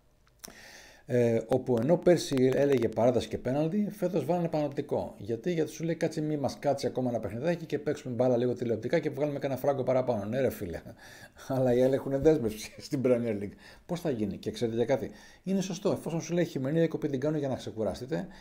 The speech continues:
σεβαστείτε τη. Ούτε επίσημο, ούτε καν φιλικό. Και ο Γιώργος σου λέει, «Εγώ, φίλε, έχω επίσημη,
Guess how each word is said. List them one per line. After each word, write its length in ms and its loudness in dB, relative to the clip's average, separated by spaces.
σεβαστείτε 520 2
τη. 180 -6
Ούτε 260 0
επίσημο, 440 0
ούτε 120 2
καν 180 0
φιλικό. 600 0
Και 60 4
ο 40 6
Γιώργος 420 0
σου 260 -10
λέει, 140 0
«Εγώ, 220 -2
φίλε, 280 -2
έχω 220 0
επίσημη, 680 -4